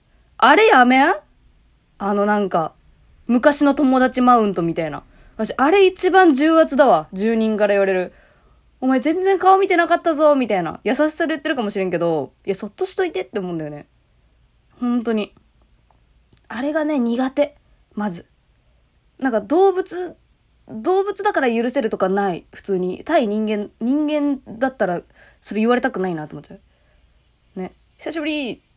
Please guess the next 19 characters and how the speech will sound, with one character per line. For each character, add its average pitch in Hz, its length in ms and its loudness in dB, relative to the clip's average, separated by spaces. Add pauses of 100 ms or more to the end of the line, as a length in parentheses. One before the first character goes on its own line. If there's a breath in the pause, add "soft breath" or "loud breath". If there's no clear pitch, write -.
(520)
で 226 140 -4
さ」、 302 280 0
み 175 80 -4
た 156 80 -6
い 151 40 -6
な 156 60 -10
感 165 120 -8
じ - 20 -8
で 175 60 -6
も 185 80 -6
う - 20 -10
本 254 220 -4
題 269 120 0
で 226 60 -6
い 233 60 -4
い 202 40 -6
じ 170 80 -12
ゃ 147 40 -18
ん。 - 40 -20